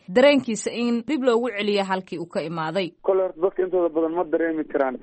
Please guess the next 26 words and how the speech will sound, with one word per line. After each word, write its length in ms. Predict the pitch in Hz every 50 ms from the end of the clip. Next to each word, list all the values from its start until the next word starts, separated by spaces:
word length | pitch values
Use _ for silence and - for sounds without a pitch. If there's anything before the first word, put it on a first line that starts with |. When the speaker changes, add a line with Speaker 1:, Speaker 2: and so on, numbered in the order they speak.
| - - -
Speaker 2:
laakiin 380 | - 143 156 - 180 165 156 156
waaqicaas 500 | 165 185 196 - - 254 - 156 160 147
qofka 300 | - - 185 185 - 170
markaas 300 | 160 160 160 - 156 151 - - -
uu 80 | - 139
ku 80 | - 180
sugan 300 | - - 160 151 165 160
yahay, 160 | 151 139 123 - _ _
shucuur 320 | - - 156 147 147 143 143
ahaan, 400 | 143 147 147 151 156 165 165 156 - _
boqolkiiba 440 | - 143 131 165 175 165 - 175 160
boqol 260 | 147 147 139 165 160 156
wuu 80 | 151
isbedelayaa. 560 | 139 135 139 147 139 139 156 147 139 127 117 - - - -
Mid 180 | 165 190 - -
dhinac 240 | 202 208 202 -
walbayna 320 | 180 175 165 156 160 151 147
ka 100 | - 165
taabanaysaa, 540 | - 156 147 147 147 147 143 143 - 135 131
maskaxiyan, 680 | 131 135 - - - - 139 143 160 170 170 165 156 147
meel 280 | 143 143 151 165 175 185
walbay 260 | 180 165 156 156 147
ka 100 | - 165
soo 160 | - 165 151
galaysaa 360 | 139 156 147 139 - - 135
arrintaas. 340 | 139 143 139 127 - 139